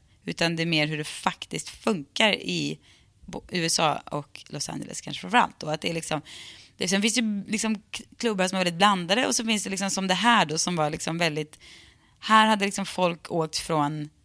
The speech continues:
eh, East L A, och det här var liksom de här tjejerna med stora rumpor och så otroliga frisyrer, liksom, som har liksom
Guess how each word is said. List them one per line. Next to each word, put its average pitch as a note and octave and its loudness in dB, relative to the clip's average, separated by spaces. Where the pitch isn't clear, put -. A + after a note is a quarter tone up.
eh, - -4
East G3 2
L F#3 6
A, E3+ 6
och G3+ -4
det G3+ 6
här G3+ 6
var G3 4
liksom F#3 0
de G3+ 0
här F3 6
tjejerna D#3+ 6
med E3 0
stora F3+ 0
rumpor F3+ 0
och F3+ -2
så F#3+ -4
otroliga F#3+ 2
frisyrer, F3+ 2
liksom, F3 0
som F3 -2
har E3 4
liksom D#3+ -4